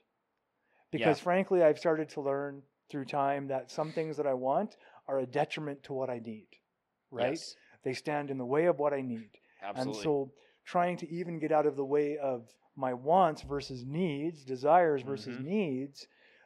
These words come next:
Speaker 1: that's a daily process,
Speaker 2: Yeah.
Speaker 1: right? To be in that frame of mind where I say, "Okay, whatever happens today is what needs to happen today."
Speaker 2: Absolutely.
Speaker 1: And it has nothing to do with what I want and or need.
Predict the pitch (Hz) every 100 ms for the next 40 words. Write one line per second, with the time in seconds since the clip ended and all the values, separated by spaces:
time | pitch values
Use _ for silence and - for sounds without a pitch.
0 | _ 151 190 247 156 147 147 151 160 180
1 | 208 139 110 - - - _ _ 107 123
2 | 143 190 - 160 143 170 165 151 143 -
3 | 160 156 143 127 156 208 135 139 147 -
4 | _ _ _ 147 147 139 135 - 139 151
5 | 196 160 127 123 - _ _ _ _ _
6 | 139 156 196 240 220 202 196 180 - 175
7 | 175 156 156 147 143 - 139 196 202 131
8 | 107 95 - 85 98 - 127 95 - _
9 | 160 156 156 135 147 185 226 233 190 175
10 | 185 147 147 143 135 143 143 143 143 139
11 | 139 135 175 180 127 -